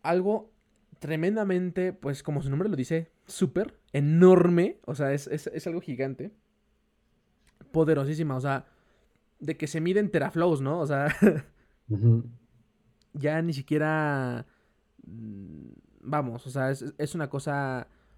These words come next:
Speaker 1: poderosísima.
Speaker 2: Ajá,
Speaker 1: Es de, es creo que la
Speaker 2: aparte,
Speaker 1: tercera
Speaker 2: eh,
Speaker 1: computadora más, más
Speaker 2: ajá.
Speaker 1: poderosa de México, ¿no?
Speaker 2: Sí, es lo que te iba a decir, que solo hay como tres o no sé.
Speaker 1: No
Speaker 2: Hay
Speaker 1: sé
Speaker 2: muy
Speaker 1: si era
Speaker 2: pocas en el país.
Speaker 1: Sí, hay, hay como tres,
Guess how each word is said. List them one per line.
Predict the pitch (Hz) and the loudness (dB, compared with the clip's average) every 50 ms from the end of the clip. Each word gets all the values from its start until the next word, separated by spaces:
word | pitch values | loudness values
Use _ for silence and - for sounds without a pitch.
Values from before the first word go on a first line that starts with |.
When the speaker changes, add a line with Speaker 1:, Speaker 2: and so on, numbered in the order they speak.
| _ _ _ | _ _ _
Speaker 1:
poderosísima. | - 143 135 135 135 127 127 127 - 120 - | -4 -4 -2 -2 -2 -4 -2 0 2 2 4
Speaker 2:
Ajá, | |
Speaker 1:
Es | 135 | 4
de, | - 170 - | 2 0 2
es | 160 151 | 2 2
creo | 143 - | 2 2
que | - | 2
la | 214 208 190 | 2 2 0
Speaker 2:
aparte, | |
Speaker 1:
tercera | 151 120 110 156 165 170 | 0 -4 -2 -2 -4 -4
Speaker 2:
eh, | |
Speaker 1:
computadora | - 156 135 - 143 147 151 | -4 -8 -6 -4 -4 -2 -2
más, | 143 139 139 147 143 - - - - _ _ _ | -2 -4 -4 -6 -8 -12 -20 -20 -20 _ _ _
más | - 147 143 143 131 | -8 -6 -4 -4 0
Speaker 2:
ajá. | |
Speaker 1:
poderosa | 107 123 123 120 120 120 147 | 2 4 4 4 2 0 -2
de | 131 | -4
México, | 123 135 143 135 - 120 | -4 -4 -8 -8 -8 -10
¿no? | 113 113 131 185 226 - - - - | -10 -8 -10 -10 -12 -14 -18 -20 -6
Speaker 2:
Sí, | - 143 | 0 2
es | 139 127 | 2 4
lo | 127 127 | 2 0
que | - 131 | 0 -2
te | 117 117 | 0 2
iba | 117 123 | 2 2
a | 113 | 2
decir, | 110 117 - 110 113 - | 0 -2 -4 -4 -4 -4
que | - 113 104 98 98 107 _ _ _ - - - _ _ _ _ _ _ _ | -4 -4 -4 -4 -4 -8 _ _ _ -20 -20 -20 _ _ _ _ _ _ _
solo | _ - 123 113 117 | _ -4 0 0 0
hay | 113 117 | 0 -2
como | - 113 101 92 90 87 _ | -4 -8 -8 -8 -10 -14 _
tres | _ - 95 90 92 - - | _ -6 -6 -6 -8 -10 -14
o | - - - 120 - _ _ _ _ | -14 -14 -14 -20 -20 _ _ _ _
no | 104 104 107 | -8 -8 -8
sé. | 110 - 104 - - _ _ _ _ _ _ _ _ _ _ _ _ | -6 -8 -10 -10 -10 _ _ _ _ _ _ _ _ _ _ _ _
Speaker 1:
No | 135 139 | 2 4
Speaker 2:
Hay | |
Speaker 1:
sé | 151 | 4
Speaker 2:
muy | 156 | 4
Speaker 1:
si | 202 | 6
era | 196 - | 4 2
Speaker 2:
pocas | 113 120 117 113 - | 4 2 0 0 0
en | 107 101 | -2 -4
el | 95 - | -2 -4
país. | - 98 98 104 - _ _ _ _ - _ _ _ _ _ _ - | -4 -4 -4 -6 -10 _ _ _ _ -20 _ _ _ _ _ _ -14
Speaker 1:
Sí, | - - 214 208 180 - | -4 -2 0 0 0 0
hay, | - 202 233 226 - | -2 -2 -2 -2 -6
hay | - 196 240 254 | -6 -6 -6 -6
como | - 302 202 151 139 | -6 -6 -6 -6 -6
tres, | - 147 151 160 185 233 240 - | -4 -2 -2 -2 -2 -4 -6 -10